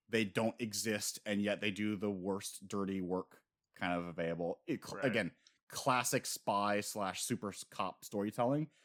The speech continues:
Speaker 1: and I don't, I really like that kind of stuff because it's usually really cheesy, if, but entertaining if well done, and it's One Piece, so I have faith that it will be good.
Speaker 2: Right.
Speaker 1: Um, and not to mention, it is getting s-, a little serious 'cause Hattori is not speaking for Lucci.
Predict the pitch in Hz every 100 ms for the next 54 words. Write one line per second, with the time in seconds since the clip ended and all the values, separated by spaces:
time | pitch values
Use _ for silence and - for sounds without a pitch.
0 | _ 87 95 101 85 95 98 80 78 82
1 | 73 87 101 117 113 113 107 120 123 92
2 | 95 90 - 98 92 85 87 71 - 90
3 | 110 139 _ _ _ _ - - - 107
4 | 101 90 - _ _ - 95 85 87 87
5 | 85 90 82 76 78 98 85 - 78 76
6 | - 131 - 69 71 73 - 73 76 71
7 | 87 - 69 71 71 69 73 110 _ _
8 | _ - 107 78 101 95 90 85 82 87
9 | - _ - 120 110 117 - 107 110 104
10 | 104 107 98 107 107 117 101 - 107 98
11 | 110 123 120 135 143 - 95 - 95 95
12 | 90 98 95 85 92 - - 82 87 87
13 | 87 82 80 - 87 82 113 156